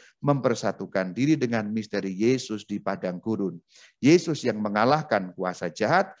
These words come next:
kita pun karena ambil bagian dalam kuasa Yesus itu, kita akan menginjak kepala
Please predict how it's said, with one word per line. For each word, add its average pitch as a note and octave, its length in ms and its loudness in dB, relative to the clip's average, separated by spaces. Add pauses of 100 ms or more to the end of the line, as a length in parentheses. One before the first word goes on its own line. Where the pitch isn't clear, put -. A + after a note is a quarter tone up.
(180)
kita F3+ 340 2
pun E3+ 300 0
karena A2 400 0
ambil G#3+ 400 2
bagian D#3 400 2
dalam C3+ 240 0
kuasa A#2+ 320 0
Yesus G2+ 400 -4
itu, D#3 480 0 (400)
kita A2 240 -4
akan G#2 560 -2
menginjak C#3 640 0
kepala F#2 320 -4